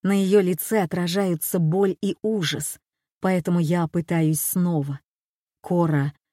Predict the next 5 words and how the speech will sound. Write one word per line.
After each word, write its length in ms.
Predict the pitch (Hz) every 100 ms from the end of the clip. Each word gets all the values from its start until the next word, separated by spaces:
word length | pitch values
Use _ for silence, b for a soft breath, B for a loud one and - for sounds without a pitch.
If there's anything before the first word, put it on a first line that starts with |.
| _ _ _ _ -
Она 220 | 180 170
бьёт 420 | 151 147 190 185
меня 320 | 175 165 170
по 180 | 160 170
челюсти. 760 | - 180 160 147 - - -